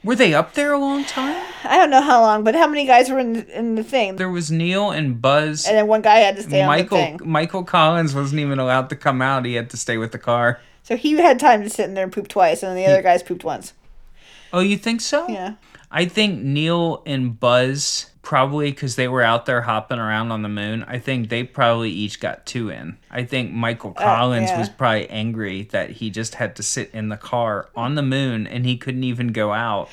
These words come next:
Speaker 2: Why didn't the, wh-, why didn't those guys come in and then let the other guy go out for a minute?
Speaker 1: You'd think they would switch. Astronauts are the same size. You've seen 'em.
Speaker 2: <laughs> Right. You all fit in there before. Like, just one of you guys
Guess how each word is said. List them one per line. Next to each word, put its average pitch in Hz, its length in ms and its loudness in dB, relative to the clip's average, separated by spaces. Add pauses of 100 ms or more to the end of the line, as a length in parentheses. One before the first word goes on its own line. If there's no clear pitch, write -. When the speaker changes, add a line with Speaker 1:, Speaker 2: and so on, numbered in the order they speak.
(180)
Speaker 2:
Why 466 120 2
didn't 659 180 0 (180)
the, 392 60 2
wh-, 302 120 -6
why 415 80 4
didn't 508 180 0 (140)
those - 80 -8
guys 403 240 6
come 381 180 2
in 381 280 -4
and 269 240 -2
then 269 140 0
let 262 160 4
the 247 180 -4
other 240 160 4
guy 220 140 4
go 208 100 0
out 202 160 4
for 185 80 -6
a 175 40 -8
minute? 143 180 -4
Speaker 1:
You'd - 60 -12
think 160 260 -2
they 151 100 -2
would 110 200 -6
switch. - 400 -6
Astronauts 175 720 -4
are 139 40 -6
the 113 120 -8
same 117 320 -4
size. 113 560 -4 (400)
You've 135 200 -8
seen 156 220 -4
'em. 117 240 -4 (120)
Speaker 2:
<laughs> - 120 -12
Right. 240 340 2 (180)
You 214 160 0
all 262 160 4
fit 277 260 0
in 214 100 -6
there 208 140 -4
before. 180 480 -6
Like, 190 220 -6
just 226 220 -12
one 233 200 -2
of 254 60 -6
you 294 120 -8
guys 302 280 -2